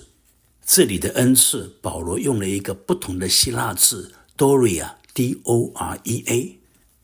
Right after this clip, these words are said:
doria 是连于基督的，是基督在恩典中给人的恩赐。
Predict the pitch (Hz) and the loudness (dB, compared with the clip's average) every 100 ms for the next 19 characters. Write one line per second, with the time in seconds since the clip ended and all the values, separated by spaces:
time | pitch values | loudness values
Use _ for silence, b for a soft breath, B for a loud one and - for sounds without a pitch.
0 | - 151 160 127 87 82 - 120 92 92 | 6 8 10 8 6 2 2 2 2 4
1 | 117 95 95 - 120 113 135 131 92 B | 4 4 2 2 0 0 0 2 -2 B
2 | B - - 123 90 - 165 151 - 143 | B 0 2 2 -2 0 0 0 0 0
3 | 180 - 135 - - - 165 175 - 85 | 0 0 0 0 -4 0 2 2 0 -4
4 | 76 - 123 143 - - 90 82 82 90 | -2 0 2 0 -6 -2 -2 -2 -4 -4
5 | 98 107 - 120 120 - 98 | -2 -2 0 2 4 2 0